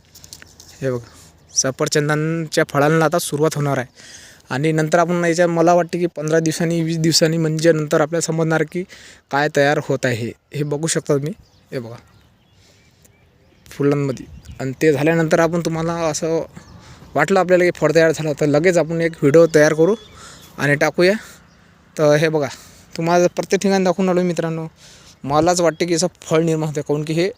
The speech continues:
टेंबूर्ण झालेलं आहे म्हणजे जाडसर झालेलं आहे. हे बघा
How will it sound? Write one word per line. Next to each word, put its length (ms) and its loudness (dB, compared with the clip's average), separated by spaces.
टेंबूर्ण 420 2
झालेलं 300 0
आहे 40 -2
म्हणजे 280 -6
जाडसर 460 0
झालेलं 360 -12
आहे. 80 -20
हे 80 -6
बघा 200 -10